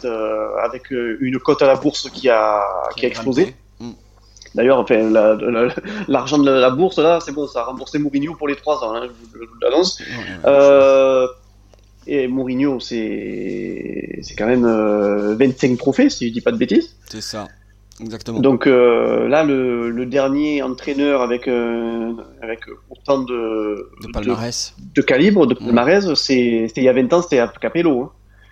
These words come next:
Speaker 2: Ouais, c'est pas faux, c'est pas faux.
Speaker 1: Donc là, c'est-à-dire qu'en fait, on fait venir, on fait venir un entraîneur, euh, de renom, euh, ça fait plus de vingt ans que la Roma a du mal à, à faire venir un, un nom.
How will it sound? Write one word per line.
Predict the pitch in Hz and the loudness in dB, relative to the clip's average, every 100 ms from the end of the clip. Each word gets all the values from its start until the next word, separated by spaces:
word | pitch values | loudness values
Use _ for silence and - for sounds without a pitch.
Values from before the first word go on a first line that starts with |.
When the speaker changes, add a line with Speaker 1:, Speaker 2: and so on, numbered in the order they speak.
| - | -12
Speaker 2:
Ouais, | 113 - | -10 -10
c'est | - 95 | -12 -12
pas | 101 | -12
faux, | 101 92 | -14 -14
c'est | - 101 | -14 -12
pas | 101 | -12
faux. | 95 101 - - | -12 -14 -12 -4
Speaker 1:
Donc | - - | -4 -2
là, | 147 180 175 139 | 2 4 4 0
c'est-à-dire | 139 143 151 | -4 -2 -2
qu'en | - - | -2 -4
fait, | 190 | -2
on | 139 | -4
fait | - 143 | -4 0
venir, | 156 160 170 143 | 0 0 -2 -4
on | 135 | -6
fait | 156 | -4
venir | 143 151 147 | -2 -2 -2
un | 135 | -4
entraîneur, | 147 156 151 143 139 120 | -4 -6 -4 -2 -2 -2
euh, | 117 120 123 120 | -4 -6 -6 -4
de | 123 | -2
renom, | 123 131 165 214 208 - | 0 4 4 2 -2 -4
euh, | 131 117 113 110 | -2 0 -2 -4
ça | 120 | -8
fait | - | -8
plus | 127 _ 135 | -12 _ -12
de | 120 | -12
vingt | 110 147 135 | -4 -4 0
ans | 180 | -2
que | 160 | -2
la | 127 | -4
Roma | 127 165 | 0 2
a | 131 | 0
du | 127 127 | -2 0
mal | 151 160 | 0 0
à, | - - _ _ _ - | -6 -14 _ _ _ -8
à | 117 | -6
faire | - 123 | -2 0
venir | 131 147 147 | 2 2 2
un, | 131 120 113 | 0 -2 -4
un | 131 135 | -2 2
nom. | 190 143 | 2 0